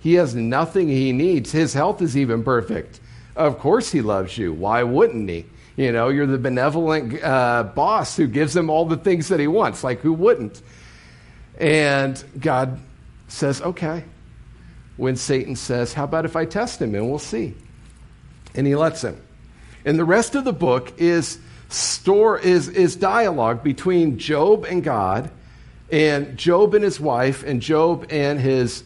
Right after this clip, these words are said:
terrible friends, who, uh, come and, and say bad things to him after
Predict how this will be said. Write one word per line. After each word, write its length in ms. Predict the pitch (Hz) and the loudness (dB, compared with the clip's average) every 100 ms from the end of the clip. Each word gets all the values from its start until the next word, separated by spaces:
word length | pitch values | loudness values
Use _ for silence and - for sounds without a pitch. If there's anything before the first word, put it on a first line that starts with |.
| - | -6
terrible 420 | 151 175 185 196 | -2 0 0 -2
friends, 720 | 185 165 104 113 165 - - - - - - - - - | -2 -2 -2 -2 -6 -12 -18 -20 -20 -20 -20 -20 -20 -10
who, 680 | - 175 170 156 156 139 143 | 4 6 6 4 4 2 0
uh, 800 | 147 156 156 135 127 123 123 123 - - - - | -2 -2 0 0 -2 -4 -6 -8 -14 -20 -20 -14
come 300 | - 175 175 | -4 -2 -2
and, 240 | - 156 156 | -4 -6 -4
and 280 | 165 160 | -4 -4
say 220 | 127 - 165 | -4 0 2
bad 300 | 180 185 180 | 2 0 0
things 260 | 185 - | -2 -4
to 160 | - 135 | -4 -2
him 180 | 147 196 - - - - - - - - - - | -2 -6 -12 -20 -20 -20 -20 -20 -20 -20 -18 -4
after 760 | 175 208 - 170 151 156 - | -2 -2 -2 0 2 0 -4